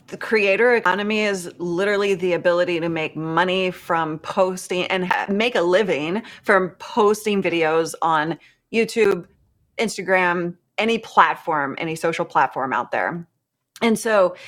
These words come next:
that is it at its core. So when your kids say to you, "You, they want to be a YouTuber growing up,"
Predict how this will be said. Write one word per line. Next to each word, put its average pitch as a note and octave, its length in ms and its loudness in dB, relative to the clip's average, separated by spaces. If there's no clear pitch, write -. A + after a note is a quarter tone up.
that A3 240 4
is A#3+ 200 4
it A3 280 -2
at F3+ 320 0
its - 220 0
core. C#3+ 480 -2
So A3 180 -6
when G#3+ 460 0
your G#3 160 2
kids C4+ 400 -2
say G#3 240 -4
to G3+ 60 2
you, G3 540 2
"You, G3 260 -2
they G3 180 4
want F#3 240 0
to G#3+ 120 -10
be F#3 160 0
a F3 120 0
YouTuber G#3 640 -2
growing E3 500 0
up," F3+ 320 2